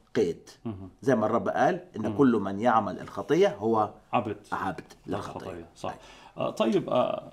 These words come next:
Speaker 2: دكتور باسم، آه، أنا حابب أقرأ لل-، للمشاهد أيضًا اللي بيشاهدنا اليوم، يعني واحدة من الآيات سميها الآيات المفتاحية أو الكي verses. آه، كورنثوس الأولى ستة اثناعش بتحكي:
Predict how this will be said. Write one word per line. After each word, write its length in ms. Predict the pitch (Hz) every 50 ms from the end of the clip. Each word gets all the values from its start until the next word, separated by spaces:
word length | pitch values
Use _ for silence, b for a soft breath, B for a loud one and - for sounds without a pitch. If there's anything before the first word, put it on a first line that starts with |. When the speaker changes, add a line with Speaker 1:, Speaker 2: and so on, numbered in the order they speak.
| -
Speaker 2:
دكتور 280 | - 120 120 - 185 185
باسم، 420 | 151 131 135 123 - 117 104 98 - -
آه، 400 | - 110 107 104 101 101 - -
أنا 100 | 135 127
حابب 360 | - - 180 143 139 107 -
أقرأ 380 | - 147 - - - 110 110 104
لل-، 320 | 104 101 101 92 - -
للمشاهد 540 | 123 123 120 117 113 - 143 123 107 98 -
أيضًا 260 | 107 110 101 101 98
اللي 120 | 98 101 98
بيشاهدنا 480 | 104 101 - 113 104 110 107 101 101
اليوم، 240 | 98 104 104 101 98 B B B B B B B
يعني 180 | 117 117 135 156
واحدة 280 | 180 202 - 135 135
من 160 | 127 120 113 113
الآيات 640 | 113 - 117 117 117 123 135 139 135 135 - - - - -
سميها 420 | - - - 127 120 127 135 120 117
الآيات 400 | - - 120 123 123 120 - 110
المفتاحية 680 | 104 101 95 - - 110 92 - - 110 98 90 82 - - _ -
أو 140 | 117 120 117
الكي 300 | 107 104 - - 139 127
verses. 640 | 101 110 117 107 - - 104 98 95 - - - b b b b b b b b
آه، 80 | 123 135
كورنثوس 540 | 131 - 160 185 220 214 - 175 - -
الأولى 360 | 135 131 - 151 156 135 131 127
ستة 360 | - - 180 175 - - 113
اثناعش 400 | - - 135 110 104 98 - -
بتحكي: 500 | 104 - - 143 - - - 123 113